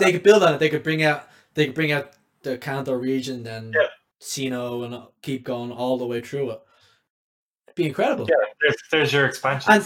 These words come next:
Speaker 1: and you could also have your shiny chance of, when you're doing Mewtwo, for example,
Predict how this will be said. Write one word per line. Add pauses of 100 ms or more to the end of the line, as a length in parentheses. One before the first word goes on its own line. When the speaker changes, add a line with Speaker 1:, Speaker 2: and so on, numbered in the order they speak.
Speaker 1:
and
you
could
also
have
your
shiny
chance
of,
when
you're
doing
Mewtwo, (500)
for
example,